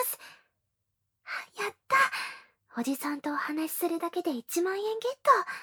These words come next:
ト。しかも、コーヒー、ケーキ付き。めっちゃ効率いい。ケーキセットも頼んでくれて嬉しいです。ちょうどこのお店のモンブランが食べたかったんですよね。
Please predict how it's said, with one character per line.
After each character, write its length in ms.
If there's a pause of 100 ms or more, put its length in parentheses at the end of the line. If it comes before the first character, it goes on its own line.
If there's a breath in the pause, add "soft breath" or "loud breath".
(720 loud breath)
ト。 60
し 180
か 140
も、 320 (160)
コ 300
ー 40
ヒ 360
ー、 40 (180)
ケ 200
ー 80
キ 180
付 280
き。 100 (1080 loud breath)
め 100
っ 100
ち 80
ゃ 60
効 120 (220)
率 140
い 240
い。 40 (1900 loud breath)
ケ 200
ー 40
キ 120
セ 100
ッ 120
ト 120
も 140
頼 300
ん 40
で 100
く 140
れ 120
て 100
嬉 280
し 200
い 120
で 80
す。 140 (880 loud breath)
ち 140
ょ 40
う 40
ど 120
こ 140
の 160
お 40
店 240
の 140
モ 160
ン 80
ブ 80
ラ 120
ン 60
が 140
食 120
べ 80
た 100
か 160
っ 60
た 100
ん 60
で 100
す 120
よ 100
ね。 140